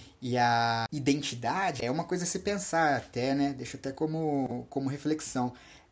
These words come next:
Como que a gente pode valorizar a nossa cultura através da nossa identidade, sabe? No lugar que você tá, no seu lugar de fala, dentro da sua própria casa. É, às vezes eu me pego pensando nisso, que as coisas que eu tive acesso,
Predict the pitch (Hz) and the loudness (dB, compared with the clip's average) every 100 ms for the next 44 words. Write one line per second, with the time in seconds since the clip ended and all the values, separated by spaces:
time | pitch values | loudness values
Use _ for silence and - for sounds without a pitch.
0 | - 320 415 233 190 196 - - 156 156 | -8 -6 -4 -4 -4 -4 -6 0 2 2
1 | 151 135 113 143 156 147 127 113 123 131 | 2 -2 2 4 4 2 -2 -4 0 0
2 | 143 139 - 123 120 117 117 123 135 143 | 0 -4 -10 -4 -2 -2 -2 -2 -2 -4
3 | 143 127 113 139 170 165 151 139 143 139 | -8 -10 -6 -2 -2 0 -2 0 0 -2
4 | 143 147 139 - 127 110 104 - - - | -4 -4 -6 -4 -6 -4 -6 -10 -18 -18
5 | - 151 123 - - - 131 139 139 147 | -4 -4 -4 -10 -20 -10 0 4 4 2
6 | 143 139 - 117 156 175 185 175 151 131 | 0 -2 -4 -4 -4 -2 0 0 -2 -2
7 | 147 131 120 117 - - 151 170 170 165 | -4 -4 -6 -10 -14 -8 -4 -2 0 0
8 | 156 156 151 - - - 127 127 - 127 | 0 -2 -6 -14 -10 -8 -6 -6 -6 -6
9 | 131 120 117 - 120 143 147 131 135 - | -6 -8 -10 -6 0 2 2 0 -4 -6
10 | - 113 113 131 139 139 139 135 - 123 | -4 -2 0 0 0 0 -2 -4 -4 -6
11 | - 127 120 127 143 - - - 123 120 | -4 -4 -2 -4 -4 -10 -18 -8 -4 -2
12 | 117 117 113 110 110 107 - - - - | -2 -2 -2 -2 -4 -6 -14 -20 -20 -20
13 | - - - - 165 156 - 156 - - | -20 -12 -10 2 2 2 0 0 0 -2
14 | 156 139 - - 147 - - - | 0 0 -2 -2 -2 -2 -6 -14